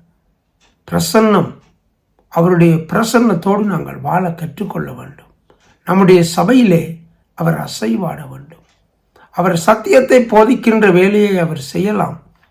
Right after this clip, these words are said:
ஆனால் ஒவ்வொரு தனி மனிதனுக்கும், ஒவ்வொரு தேவனுடைய பிள்ளைகளுக்கும் பரிசுத்த ஆவியானவர் மிகவும் அவசியமானவர்.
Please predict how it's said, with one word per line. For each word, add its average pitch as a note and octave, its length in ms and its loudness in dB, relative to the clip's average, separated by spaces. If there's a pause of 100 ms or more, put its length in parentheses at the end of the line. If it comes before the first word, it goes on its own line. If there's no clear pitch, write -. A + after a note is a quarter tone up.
ஆனால் E3+ 500 -2 (260)
ஒவ்வொரு A3+ 720 -6
தனி G#3 360 0
மனிதனுக்கும், F3 960 -4 (280)
ஒவ்வொரு A#3 640 -2
தேவனுடைய G3+ 720 0
பிள்ளைகளுக்கும் E3 840 -6 (280)
பரிசுத்த - 560 -6
ஆவியானவர் E3+ 920 -2 (440)
மிகவும் E3+ 480 0
அவசியமானவர். C#3 960 -8